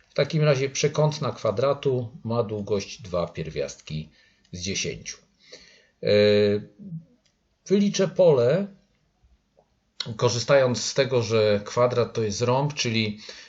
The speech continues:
przekątna razy przekątna przez dwa, to jest wzór na pole, czyli dwa pierwiastki z dziesięciu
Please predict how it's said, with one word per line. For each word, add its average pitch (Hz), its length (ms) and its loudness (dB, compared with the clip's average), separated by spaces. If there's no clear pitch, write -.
przekątna 113 1120 0
razy 107 400 0
przekątna 104 760 -4
przez 92 340 -6
dwa, 85 460 -4
to 143 120 -2
jest 107 160 -2
wzór 104 240 -4
na 90 120 -4
pole, 98 560 -2
czyli 107 520 -2
dwa 117 380 0
pierwiastki 101 840 -4
z 82 80 -12
dziesięciu 92 760 -4